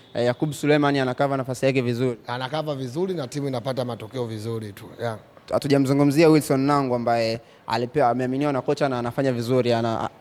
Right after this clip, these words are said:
Speaker 1: kila anapopewa nafasi ana, ana, anaonyesha alichonacho katika kikosi cha Simba.
Speaker 2: Nangu ni mchezaji mzuri. Na mchezaji mzuri na pia ana, ukimpa nafasi anakupa. Unamuona kabisa akiplay uwanjani anacheza nafasi yake. So Nangu tu, unamuona hata huyu nani,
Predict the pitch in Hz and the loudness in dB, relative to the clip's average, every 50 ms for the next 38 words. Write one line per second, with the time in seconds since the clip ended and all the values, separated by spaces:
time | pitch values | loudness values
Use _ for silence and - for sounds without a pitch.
0 | - - - - 170 165 165 156 147 127 117 151 156 151 143 139 - 160 151 - | -20 -6 0 4 6 6 6 4 4 2 2 2 2 2 2 2 0 0 0 0
1 | 143 131 123 113 98 113 117 - 107 120 120 120 120 127 143 143 131 - 131 123 | 0 0 0 0 -2 -2 -2 -2 -2 -2 -2 -2 0 0 0 0 0 2 0 0
2 | 123 - - 123 131 127 120 - 123 113 - - - - 113 - - - 120 110 | 0 0 -2 0 2 2 0 0 -4 -10 -10 -10 -8 -8 -8 -6 -4 -4 -2 -2
3 | 113 117 - - 117 - - 113 104 95 - 117 139 165 185 185 175 165 156 139 | -2 -4 -6 -6 -8 -8 -8 -10 -10 -10 -8 -4 -4 -2 -2 -2 -2 -4 -4 -6
4 | 156 143 156 160 156 147 139 127 117 127 123 113 101 98 - - - - - - | -6 -6 -4 -4 -4 -6 -6 -6 -6 -6 -6 -8 -10 -12 -18 -20 -20 -20 -20 -18
5 | - 110 113 113 113 120 117 139 139 139 127 117 110 127 151 147 143 127 113 139 | -14 -12 -10 -10 -8 -6 -4 -2 -2 -2 -4 -6 -6 -4 -4 -2 -2 -4 -4 -4
6 | 139 135 131 127 120 117 - 131 135 131 143 131 127 120 107 127 147 156 156 151 | -4 -4 -6 -6 -8 -8 -8 -8 -6 -2 -2 0 0 -2 -2 -2 -2 -2 -2 -2
7 | 143 123 117 110 - 139 123 - 123 113 110 117 120 123 135 139 135 127 127 127 | -2 -2 -4 -4 -4 -6 -4 -2 -2 -2 0 0 0 0 0 0 0 0 0 -2
8 | 139 147 135 143 123 - 135 117 - 131 139 139 143 135 123 123 120 139 143 139 | -2 -2 -4 -6 -6 -6 -8 -6 -2 2 2 4 4 4 2 0 0 0 0 0
9 | 135 123 120 110 - 139 131 131 123 117 - 120 117 - - 120 123 120 110 - | -2 -4 -6 -6 -6 -4 -2 -2 -2 -2 -4 -6 -8 -6 -4 -2 -2 -2 -4 -6
10 | - - - - - - - 160 151 143 139 135 131 123 123 113 113 120 117 113 | -12 -20 -20 -14 -4 0 2 4 4 4 2 -2 -2 -4 -6 -6 -6 -6 -6 -6
11 | 117 117 120 127 131 135 127 - 135 127 123 123 120 120 127 127 127 123 123 120 | -4 -4 -4 -2 -2 -2 -2 0 0 0 0 0 0 0 0 -2 -2 -2 -4 -6
12 | 123 | -8